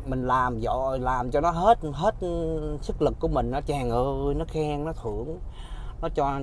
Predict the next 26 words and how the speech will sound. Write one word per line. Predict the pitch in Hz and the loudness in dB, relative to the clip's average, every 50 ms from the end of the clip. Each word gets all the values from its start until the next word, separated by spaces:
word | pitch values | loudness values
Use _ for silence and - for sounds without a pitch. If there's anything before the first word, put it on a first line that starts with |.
| 120 | 0
trăm | - 135 135 139 139 139 | 0 0 0 0 0 4
đô | 127 131 135 139 143 139 143 147 139 | 6 6 8 8 8 6 6 4 2
khen | 143 143 143 139 135 127 | 2 0 0 0 0 -2
thưởng, | - - 110 107 120 139 160 180 | -2 -2 0 0 0 0 -2 -2
rồi | 165 131 117 - - | -2 -2 -4 -4 -4
nội | 113 101 110 120 117 | -2 -2 -2 -2 -2
bằng | 123 113 110 104 | -2 -2 -2 -2
khen | 104 131 135 143 143 139 | -2 0 0 0 0 -2
nó | 151 156 - 151 | -4 -4 0 0
treo | 143 139 139 139 | 0 2 2 0
ngợp | 139 139 139 127 110 113 113 123 120 - | 0 -2 -2 -4 -4 0 0 0 0 2
cả | - 156 | 0 0
nhà. | 156 135 120 113 110 113 123 135 135 - - - - - - - - - - - - - - - | 2 2 0 -2 -2 -4 -4 -4 -4 -6 -6 -6 -6 -8 -10 -8 -8 -8 -6 -6 -8 -8 0 0
Tới | 170 160 | 0 4
chừng | - 131 117 117 113 117 | 4 2 4 4 0 0
mà | 120 113 110 - - | 0 -2 -2 -2 0
<laughs> | 151 143 110 - - - - 160 - - - - - 208 226 226 220 208 - - - - - - - - | 0 0 0 -2 -6 -4 -4 -4 -4 -6 -8 -6 -6 -4 -4 -6 -6 -8 -10 -10 -12 -10 -10 -10 -4 -2
cái | 175 165 | 0 2
lợi | 143 120 117 120 | 4 4 4 2
ích | 139 180 - - | 0 -2 -2 2
của | - 151 | 2 4
nó, | 151 156 160 175 190 | 4 4 4 2 2
nó | 190 185 180 156 | 2 0 0 0
không | - 143 143 131 - | 0 -2 -2 0 0
cần | 110 107 107 113 110 | 0 0 2 0 -2
nữa. | 110 120 139 147 | -2 -2 -2 -4